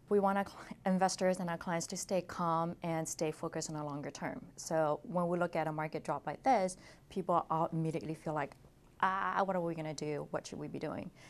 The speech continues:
And our job as, uh, advisors are really reaching out to clients and ask them to stay calm and just to keep the longer term pictures in mind. This type of up down cycles, the market is always moving. It goes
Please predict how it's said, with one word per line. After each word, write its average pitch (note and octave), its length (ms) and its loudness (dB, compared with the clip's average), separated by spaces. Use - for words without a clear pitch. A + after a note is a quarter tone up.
And E3+ 260 0
our G3 140 8
job E3 260 2
as, D#3 240 -2
uh, C#3+ 260 -6
advisors E3+ 640 4
are D#3+ 80 -6
really D#3 160 -4
reaching D3+ 300 -6
out C#3 100 -6
to D#3+ 100 -8
clients C#3+ 380 -6
and D#3 80 -6
ask C#3 220 -8
them D3 100 -8
to C#3 100 -10
stay C#3 220 -8
calm D#3 460 -2
and C#3+ 180 -6
just - 280 -10
to - 80 -10
keep - 360 -6
the D3 160 -2
longer C#3+ 320 -4
term C#3 220 -10
pictures - 400 -10
in C#3+ 80 -8
mind. - 320 -10
This F3+ 160 0
type - 240 -2
of E3 280 2
up E3 200 4
down E3 180 0
cycles, E3 480 -2
the F3+ 100 -10
market D#3 280 -4
is D#3 100 -10
always D#3 320 -2
moving. D3 400 -6
It D#3 120 -6
goes C#3+ 200 -8